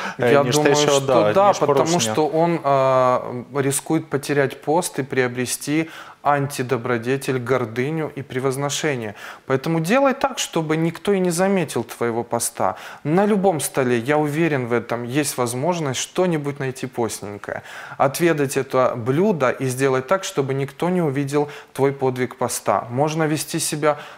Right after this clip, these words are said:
Speaker 2: прекрасно, замечательно, Сколько подвижников жили в языческих, э, условиях, когда все были против богопоклонения, богопочитания. Они жили там, где гнали христиан, однако они соблюдали,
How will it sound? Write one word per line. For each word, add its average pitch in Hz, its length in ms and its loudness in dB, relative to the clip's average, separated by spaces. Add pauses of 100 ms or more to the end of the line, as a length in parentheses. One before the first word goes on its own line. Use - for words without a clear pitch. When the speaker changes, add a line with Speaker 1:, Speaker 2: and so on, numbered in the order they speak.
(140)
Speaker 2:
прекрасно, 156 760 2
замечательно, 139 920 -2 (460)
Сколько 220 400 0
подвижников 170 720 -2
жили 147 300 0
в 135 80 -2
языческих, 139 920 -4
э, 117 560 4
условиях, 120 640 -2
когда 135 380 0
все 170 340 -2
были 180 240 0
против 143 560 -2 (220)
богопоклонения, 139 960 0
богопочитания. 135 1120 -2 (240)
Они 151 240 2
жили 175 260 2
там, 185 380 2
где 139 320 0
гнали 151 520 2
христиан, 120 720 -2 (240)
однако 139 400 0
они 139 200 -2
соблюдали, 156 760 0